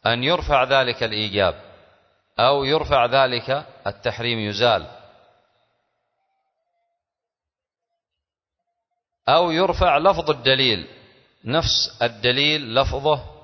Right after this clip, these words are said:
نص يرفع ولا يبقى موجودا في القرآن ولا في السنة. بماذا يرفع؟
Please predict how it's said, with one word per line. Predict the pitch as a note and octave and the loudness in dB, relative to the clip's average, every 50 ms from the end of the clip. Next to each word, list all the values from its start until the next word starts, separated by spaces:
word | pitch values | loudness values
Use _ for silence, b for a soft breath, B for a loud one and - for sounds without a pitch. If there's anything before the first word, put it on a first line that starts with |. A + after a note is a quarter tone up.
| - _ _ _ _ _ _ _ _ _ _ _ _ _ | -20 _ _ _ _ _ _ _ _ _ _ _ _ _
نص | A#2+ B2 C#3+ D3 - - - | -6 -6 -4 -2 -2 -2 -2
يرفع | D#3+ E3+ F3+ E3 B2+ - - G2 - - - - - - _ _ _ _ _ _ _ _ _ _ _ _ _ _ _ _ _ _ _ _ _ _ _ | -2 -2 0 -2 -2 -2 -4 -4 -6 -8 -12 -20 -20 -20 _ _ _ _ _ _ _ _ _ _ _ _ _ _ _ _ _ _ _ _ _ _ _
ولا | - G#2 B2+ C#3+ D#3 E3 D#3+ | 0 2 4 4 6 4 4
يبقى | D#3 - - D3 C#3 | 2 0 0 0 0
موجودا | C3+ C3 B2 A#2+ A#2+ C#3 C#3 B2 B2+ A#2+ A2 | 0 -2 -4 -4 -4 -4 -2 0 0 -2 -2
في | - A#2 | -4 -8
القرآن | G#2+ - - G#2 E2+ F2+ F#2+ E2+ - - - _ _ _ _ _ _ _ _ | -8 -6 -6 -4 -4 -4 -4 -6 -10 -18 -20 _ _ _ _ _ _ _ _
ولا | _ - A2+ B2+ C#3 C3 | _ 0 0 2 2 2
في | A#2 A2+ | 0 -2
السنة. | A2+ - - - A#2 G#2+ G2+ F#2+ E2+ - - - - _ _ _ _ _ _ _ _ _ _ _ _ _ _ _ _ _ _ _ _ _ _ _ _ _ _ _ _ _ _ A#4+ A#4 A#4 A#4 _ _ _ _ _ _ C5+ C5 _ _ _ _ _ _ _ _ _ _ _ _ _ _ | -4 -4 -4 -4 -4 -4 -6 -8 -10 -12 -16 -20 -20 _ _ _ _ _ _ _ _ _ _ _ _ _ _ _ _ _ _ _ _ _ _ _ _ _ _ _ _ _ _ _ _ _ _ _ _ _ _ _ _ _ _ _ _ _ _ _ _ _ _ _ _ _ _ _ _
بماذا | _ G#2+ A2+ C3+ D3+ F3 F#3+ F3+ D#3+ D#3 | _ -4 -2 0 2 2 2 2 4 4
يرفع؟ | D3 C#3+ C3+ C3 - - E3 - - - - - | 4 4 2 2 2 2 2 0 -4 -10 -18 -20